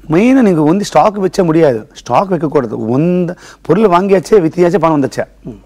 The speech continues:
Speaker 1: அந்த மூணு பார்க்கணும். அது என்ன தொழில் ஆயிட்டும், நீங்க அகர்பத்தி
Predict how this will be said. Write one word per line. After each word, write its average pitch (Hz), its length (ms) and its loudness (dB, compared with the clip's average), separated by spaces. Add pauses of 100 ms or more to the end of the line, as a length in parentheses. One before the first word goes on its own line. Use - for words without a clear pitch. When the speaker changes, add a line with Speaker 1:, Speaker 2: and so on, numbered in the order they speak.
(240)
Speaker 1:
அந்த 165 240 -2
மூணு 202 300 2
பார்க்கணும். 113 320 -2 (240)
அது 214 280 2
என்ன 196 180 0
தொழில் 254 220 4
ஆயிட்டும், 165 280 2 (300)
நீங்க 135 260 2
அகர்பத்தி 170 640 2